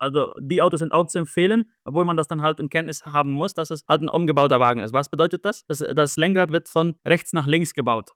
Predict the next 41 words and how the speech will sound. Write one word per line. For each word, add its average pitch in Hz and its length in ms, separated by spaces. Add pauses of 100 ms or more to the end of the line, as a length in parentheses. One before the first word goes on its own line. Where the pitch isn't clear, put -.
(100)
Die 113 60
kommen 147 280
Linkslenker 165 560
an 170 120
in 151 120
Chile 196 440
von 156 120
Japan. 170 420
Da 156 200
werden 156 380
wahrscheinlich 160 360
mal 151 120
die, 139 60
erstmal 139 240
die 139 60
Kilometer 147 320
runtergeschraubt. 165 600
Äh, 135 300
bei 147 100
der, 135 260
normalerweise 147 460
sind 143 140
das 135 160
Pakistanis, 147 580
was 185 160
da 170 80
die 151 120
großen 160 360
Firmen 180 380
sind 190 260
in, 160 180
in 151 280
Chile, 175 240
in, 147 160
in 143 260
Iquique. 165 380 (160)
Und 143 160
von 151 100
da 151 180
aus 147 120
wird, 156 160